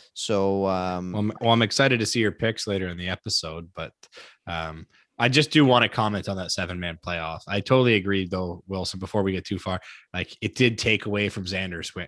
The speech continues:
Speaker 2: win, for sure it did. It, it, it was, it's cool seeing a seven-man playoff for third. We just don't ever see that on a, on a regular basis. But at the end of the day, there, there's three medals that they're playing for. And I don't know, it was pretty cool. I actually,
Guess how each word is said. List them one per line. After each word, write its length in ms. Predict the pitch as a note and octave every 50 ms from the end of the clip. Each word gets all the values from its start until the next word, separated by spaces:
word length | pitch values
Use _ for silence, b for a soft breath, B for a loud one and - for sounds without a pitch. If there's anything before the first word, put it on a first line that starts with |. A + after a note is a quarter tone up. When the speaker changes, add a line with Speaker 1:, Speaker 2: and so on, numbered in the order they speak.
| - -
Speaker 2:
win, 440 | G#2 G2+ G#2+ A2 A2 G#2 F#2+ F2+
for 180 | D#2+ - - G2+
sure 280 | F2+ - - A#2 G2+ G2
it 100 | F#2+ -
did. 260 | - E2 D#2 D#2 -
It, 160 | - A2 G#2+
it, 320 | A#2 B2 B2 A#2+ C3 - - - D3+ F3 E3
it 80 | - F3
was, 140 | D#3+ D#3 C#3
it's 160 | - A#2+ -
cool 380 | - - - G#3+ F3 B2+ A#2+ B2
seeing 240 | - - C3+ B2 A#2
a 60 | A2
seven-man 440 | A2+ B2 A#2+ A#2+ A#2 A#2 A2+ G#2+ G2
playoff 320 | - A2+ A2 G#2 F#2+ F#2
for 80 | - F2
third. 340 | - - B2 A#2 G2+ F#2 - _ _ _ -
We 60 | A2+
just 160 | G#2 G#2 -
don't 160 | - A2 G#2
ever 160 | G#2 G2 F#2 -
see 180 | - - A#2+
that 160 | G#2+ G2+ F#2
on 140 | F#2 F2+ F2
a, 120 | E2+ E2+ - B B B B B B B -
on 40 | G#2+
a 20 |
regular 360 | G2 G#2 G2 F#2+ G2 F#2+ F2+
basis. 480 | D#2+ F2 G#2+ G#2+ A2 - - F2 E2+ -
But 340 | - _ A2 A#2 - - _ _ _ _ _ _ _ - - _ _ _ _ _ _ - -
at 120 | B2+ B2+
the 80 | C3 C3
end 120 | B2+ B2+
of 80 | A#2+ A2
the 80 | A2
day, 140 | G#2+ A2+ A2+
there, 120 | A2 A2 G2+
there's 280 | - - G#2+ G2+ - -
three 240 | - - A#2 A2+
medals 320 | G#2+ G2+ G2+ G2+ F#2 F2+ -
that 100 | G2 F2
they're 120 | F#2+ F2
playing 340 | - - G2 F#2 F#2+ F#2+ F2+
for. 280 | - - F2+ E2+ E2 E2
And 120 | E2 D#2+ _ _ _ _ _ _ _ _ - - - _ _ _ _ _
I 140 | B2 C#3+ D3
don't 200 | C3 B2+ A2 G2
know, 40 | G#2
it 180 | A2+ A2+ B2+
was 140 | B2+ B2 -
pretty 180 | - - C3+ B2+
cool. 160 | - - A#2
I 140 | A2+ A2+ A#2+
actually, 160 | A#2+ C3